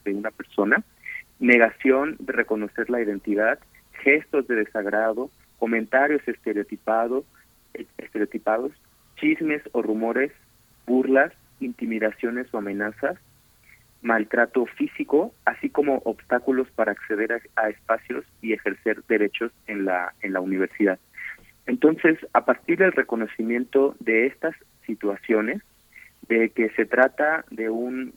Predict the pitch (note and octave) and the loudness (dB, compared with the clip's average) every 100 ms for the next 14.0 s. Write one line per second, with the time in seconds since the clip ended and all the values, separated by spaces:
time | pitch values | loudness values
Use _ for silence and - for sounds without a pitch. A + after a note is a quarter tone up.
0 | _ A2+ G#2+ A#2 B2+ B2+ A#2+ A2+ - G#2+ | _ -6 -6 -4 -4 -2 -4 -6 -6 -6
1 | - G2+ G#2+ A#2 - C#3 G3 - A2+ G2+ | -4 -2 0 -2 0 0 0 -6 -12 -12
2 | - G#2 G#2 A#2+ D#3 G3 _ G#2+ G2+ G#2 | -4 -4 0 0 -2 -4 _ -2 0 2
3 | A#2 C3 A2 G2 G2+ G2 - - G#2+ A#2+ | 4 4 4 -2 -4 -6 -6 -2 2 2
4 | - - - G2+ G2+ G2+ G#2+ - A2+ - | 0 -18 -10 -8 -4 -2 -2 0 0 -2
5 | _ - - - - C3 B2+ A#2+ C#3+ D#3+ | _ -18 -14 -14 -2 4 4 4 2 2
6 | D3+ C#3 C#3+ - B2+ C#3 C3 A2+ - G#2+ | 2 2 0 -2 -2 0 0 -2 -4 -2
7 | C3+ C3 - C#3+ - A2+ B2 D#3 - - | -2 -4 -4 -4 -2 0 0 0 -6 -2
8 | A2 G#2+ A#2+ - G#2 - _ _ - G#2+ | -2 0 -4 -4 -6 -6 _ _ -6 0
9 | G#2+ G2+ G2+ G2 _ A#2+ C#3 A#2 C3 - | 0 2 -2 -4 _ -2 0 0 -2 -4
10 | A#2 G#2 G2+ G2+ - G#2 - A2+ B2+ - | -2 0 0 -2 -4 -4 -4 -6 -6 -2
11 | G2+ G2+ G#2+ A#2 A2 _ _ _ - A2 | 0 2 0 -2 -6 _ _ _ -8 -6
12 | - A2 G#2 G2+ - A#2+ A2 A#2 - A2+ | -2 -2 0 -2 -2 0 0 -2 -4 -4
13 | A#2+ - G#2+ G#2 G#2 G#2 G#2+ - C#3 | -4 0 -2 2 2 2 0 -2 -4